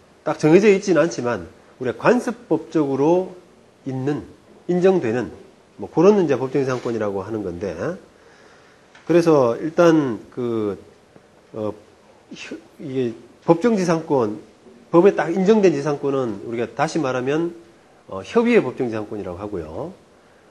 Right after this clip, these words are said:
관습법상의 법정 지상권을 같이 포함해서 이게 광의의 법정 지상권이라고 해요. 그래서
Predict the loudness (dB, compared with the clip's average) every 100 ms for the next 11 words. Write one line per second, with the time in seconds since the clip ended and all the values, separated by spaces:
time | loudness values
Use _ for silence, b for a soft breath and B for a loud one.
0 | b b 0 0 2 -2 0 0 -2 -2
1 | -4 -4 -6 -4 -6 -8 -12 -6 -4 4
2 | 4 4 2 0 0 -8 -20 -14 -10 -10
3 | -8 -2 2 2 2 -4 -6 -8 -10 -12
4 | -14 -16 -20 -20 _ _ _ -20 -12 -8
5 | -6 -2 -2